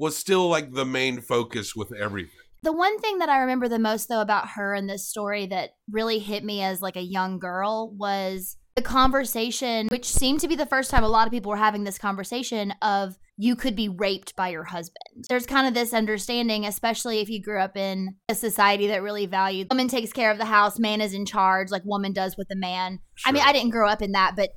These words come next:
Speaker 2: people did, and that was sort of, like, how society wanted to imagine it was still functioning, I guess, like, in the eighties and whatever. There was this whole idea of that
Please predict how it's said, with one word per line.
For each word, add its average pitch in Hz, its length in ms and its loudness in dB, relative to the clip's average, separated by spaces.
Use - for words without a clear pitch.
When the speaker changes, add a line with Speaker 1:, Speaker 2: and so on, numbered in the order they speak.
Speaker 2:
people 226 300 -2
did, 233 320 2
and 208 120 0
that 202 100 2
was 214 140 -4
sort 247 140 0
of, 226 60 0
like, 208 180 2
how 202 160 2
society 202 640 0
wanted 247 440 4
to 240 100 2
imagine 226 400 4
it 202 60 -4
was 202 140 -4
still 196 200 -2
functioning, 196 440 -6
I 190 80 -4
guess, 185 260 -4
like, 190 140 -6
in 190 120 -6
the 190 120 -6
eighties 185 360 -8
and 185 120 -6
whatever. 190 340 -2
There 240 80 4
was 240 140 6
this 233 140 -6
whole 220 280 2
idea 208 560 2
of 196 180 0
that 196 220 -2